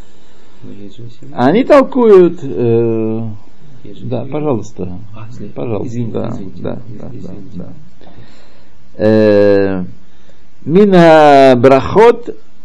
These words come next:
Speaker 2: веаклалот златан приводят всякие эти самые, э, стихи Торы, брахот, клалот,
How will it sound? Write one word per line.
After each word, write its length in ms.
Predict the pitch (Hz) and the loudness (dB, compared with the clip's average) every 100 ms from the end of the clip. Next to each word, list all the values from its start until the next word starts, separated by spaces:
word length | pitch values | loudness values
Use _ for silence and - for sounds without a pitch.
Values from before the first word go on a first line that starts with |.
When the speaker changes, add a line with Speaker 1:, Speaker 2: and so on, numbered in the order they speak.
| - | -6
Speaker 2:
веаклалот 960 | 131 135 135 - 131 131 160 202 185 - 147 - | 2 6 6 4 4 6 8 6 4 0 -10 -6
златан 760 | - 127 117 107 95 165 175 143 | -2 0 2 0 2 0 0 -2
приводят 400 | 120 156 160 127 | -2 0 -2 -4
всякие 720 | 135 117 - 107 101 98 98 | -4 -6 -4 -2 -2 0 -2
эти 100 | 90 92 - | -4 -8 -10
самые, 560 | 82 82 82 80 110 110 - - - - - - | -8 -8 -8 -8 -10 -10 -10 -10 -10 -10 -10 -10
э, 400 | - 123 98 - | -10 -10 -10 -10
стихи 400 | 107 - 101 107 | -10 -10 -10 -8
Торы, 600 | 90 - 185 175 147 131 | -6 0 2 4 2 0
брахот, 640 | 135 95 - - 160 147 - | -2 -4 -6 -4 -2 -2 -4
клалот, 640 | 117 98 117 151 135 120 | -8 -6 -4 0 0 -2